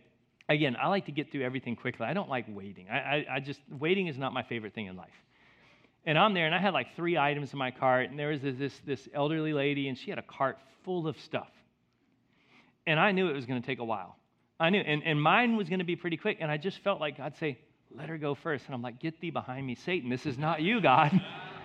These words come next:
'Cause I knew this wasn't gonna be, but I said, "Okay." And I let her go first. And you know what? It didn't, it didn't destroy my day at all.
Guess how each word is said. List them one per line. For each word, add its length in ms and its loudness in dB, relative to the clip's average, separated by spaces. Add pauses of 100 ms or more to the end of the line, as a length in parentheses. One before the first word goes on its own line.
(960)
'Cause 100 0
I 120 10
knew 300 6
this 160 6
wasn't 220 6
gonna 120 4
be, 120 4
but 360 0 (720)
I 80 -12
said, 320 -2 (800)
"Okay." 320 -14 (200)
And 120 2
I 60 4
let 260 2
her 80 0
go 200 -2
first. 460 -8
And 140 -4
you 60 -2
know 140 -2
what? 280 -2
It 180 0
didn't, 440 -6
it 200 -4
didn't 260 -6
destroy 400 -6
my 180 -4
day 340 -10 (180)
at 180 -8
all. 340 -10